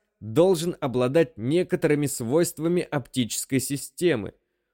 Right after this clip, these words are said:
узлы которой удобно выполнить с помощью их простого описания,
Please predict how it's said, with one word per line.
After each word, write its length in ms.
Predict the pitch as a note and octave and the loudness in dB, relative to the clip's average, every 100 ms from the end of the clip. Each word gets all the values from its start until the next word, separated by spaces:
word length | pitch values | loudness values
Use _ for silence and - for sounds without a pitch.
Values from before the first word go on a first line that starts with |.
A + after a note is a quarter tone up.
| _ | _
узлы 400 | G2 F#2+ D#3+ G3+ | -6 0 4 4
которой 600 | F#3 D3+ G3 G#3 G3 - | 2 2 2 4 2 0
удобно 540 | C#3 A#2 D3+ C3+ C3 | -4 2 2 2 0
выполнить 540 | A2 D3+ C#3+ C3+ B2+ - | 0 0 0 0 0 -4
с 40 | |
помощью 560 | - D3 C3+ A#2+ B2+ - | -2 0 0 -2 -4 -4
их 300 | E3+ F#3+ - | -4 -4 -2
простого 580 | D#3 D3+ - C3 B2 B2+ | 0 0 0 2 2 0
описания, 920 | C3 B2+ C#3+ - F3+ C#3 G#2 - | -4 -4 -4 0 2 2 -2 -10